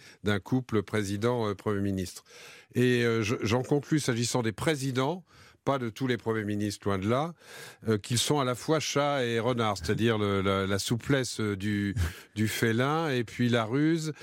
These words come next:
et la flatterie, euh, du renard, surtout la flatterie d'ailleurs, euh, euh, euh, plus encore que, que la ruse. Et, euh, Attal, c'est un petit peu tôt, euh, je dirais pour l'instant, euh,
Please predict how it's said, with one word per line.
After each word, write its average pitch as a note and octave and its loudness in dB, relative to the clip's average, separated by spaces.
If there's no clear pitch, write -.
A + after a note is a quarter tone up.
et A#2+ 2
la B2 2
flatterie, C#3 -4
euh, G#2 0
du A2 0
renard, G#2 0
surtout - -2
la A2 4
flatterie G#2 -2
d'ailleurs, F2+ 0
euh, F2+ 0
euh, G2 2
euh, G2+ -2
plus A#2+ -2
encore A#2+ -2
que, F#2 -2
que A#2 2
la G#2+ 2
ruse. F#2+ -4
Et, B2+ 2
euh, B2 2
Attal, D#3 0
c'est C#3 -6
un E3 -2
petit - -6
peu C#3+ 2
tôt, G#3 4
euh, A#2+ 4
je A#2 2
dirais C3+ 2
pour D3 0
l'instant, D#3+ 2
euh, A#2+ 4